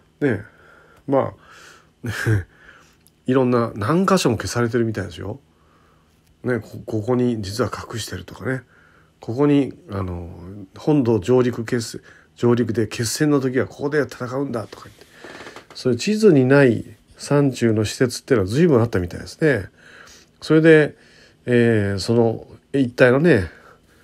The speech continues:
村も一緒に消したっていうことはあったみたいですね。それで、あとね、地図から消した、ね、まあ、そういう話っていうのを考えていくと、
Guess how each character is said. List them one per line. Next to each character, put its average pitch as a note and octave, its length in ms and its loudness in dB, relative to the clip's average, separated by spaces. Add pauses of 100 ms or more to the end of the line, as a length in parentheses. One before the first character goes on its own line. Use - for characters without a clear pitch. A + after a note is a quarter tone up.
(960)
村 C3 320 4
も G#2+ 100 2
一 G2+ 40 0
緒 E3 140 0
に D#3+ 80 4
消 D3+ 160 0
し - 100 -4
た E3 140 2
っ D#3+ 60 -2
て - 100 -8
い - 20 -2
う - 40 -4
こ - 80 -12
と F#2 100 -10
は G2 80 -6
あ - 40 -2
っ - 40 -8
た - 160 0
み G#2 120 -4
た G2 100 -14
い - 60 -12
で G#2+ 80 -20
す - 140 -10
ね。 C#3 240 -2 (1400)
そ - 120 -2
れ D3 80 4
で、 C#3+ 200 6 (1200)
あ C#3 100 2
と A#2 120 0
ね、 G2+ 240 -2 (440)
地 - 160 -6
図 G3 160 -10
か C3+ 120 0
ら A2 100 0
消 G#2 200 -6
し G2+ 100 -8
た、 B2 320 0 (760)
ね、 A2+ 200 0 (420)
ま A#2 220 -2
あ、 F#2+ 40 -4
そ C3 160 0
う C3+ 60 4
い C3+ 80 4
う B2 80 2
話 A#2 380 -2
っ - 40 -20
て - 160 -10
い G2+ 40 -4
う F#2+ 40 -4
の F2+ 160 -6
を G2+ 320 -4 (540)
考 C3 340 2
え A#2+ 60 2
て - 120 -6
い - 20 -8
く - 100 -14
と、 F2+ 400 -6